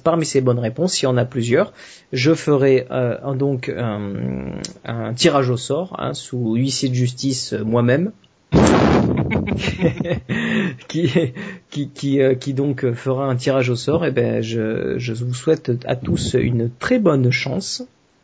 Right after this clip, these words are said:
pour gagner un jeu, euh, P S trois ou Xbox. Alors, comment ça va se passer une fois que j'aurai les réponses et que j'aurai déterminé le gagnant ?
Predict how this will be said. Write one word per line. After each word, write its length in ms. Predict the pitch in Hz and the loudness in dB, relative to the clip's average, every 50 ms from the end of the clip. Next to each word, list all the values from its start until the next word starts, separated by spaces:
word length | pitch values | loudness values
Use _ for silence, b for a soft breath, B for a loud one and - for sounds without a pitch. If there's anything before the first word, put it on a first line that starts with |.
| _ _ _ _ _ - - - - - | _ _ _ _ _ -16 -16 -12 -4 0
pour 140 | 143 135 | 2 4
gagner 260 | 120 127 123 127 143 151 | 4 4 4 4 4 2
un 140 | 135 127 | 2 0
jeu, 260 | 117 117 131 156 175 180 B B B B 156 135 123 B 143 | 0 0 0 0 -2 -2 B B B B -20 -20 -12 B 0
euh, 560 | 131 131 127 123 120 117 117 117 117 117 113 | 2 4 4 4 4 2 0 0 0 0 -2
P 160 | 117 - 139 | 0 0 0
S 100 | 131 131 | 0 0
trois 160 | - - 165 | 0 2 2
ou 80 | 156 143 | 4 4
Xbox. 320 | 127 120 120 127 120 - | 2 2 0 0 0 2
Alors, 200 | 135 123 120 123 | 2 2 2 0
comment 200 | - 170 175 185 | -2 -4 -2 -2
ça 140 | 185 - 180 | 0 0 2
va 80 | 160 160 | 2 2
se 80 | - | 2
passer 320 | - 165 160 131 - - 156 | 0 0 0 0 0 -2 -2
une 240 | 147 139 131 127 123 | 0 0 -2 -2 -2
fois 120 | - 170 | -2 -2
que 60 | 156 | 0
j'aurai 180 | 143 143 139 147 | 0 0 0 0
les 80 | 139 | 2
réponses 380 | 131 135 127 127 143 147 127 - | 2 0 0 -2 -2 -6 -4 -4
et 60 | 131 | -4
que 60 | 123 | -2
j'aurai 180 | 117 123 120 120 | 0 2 2 2
déterminé 480 | 120 117 - 131 127 131 131 127 127 120 | 2 2 0 2 2 4 4 4 4 4
le 100 | 113 113 | 4 4
gagnant ? 420 | 107 117 117 123 147 170 233 254 | 4 4 4 4 4 4 2 0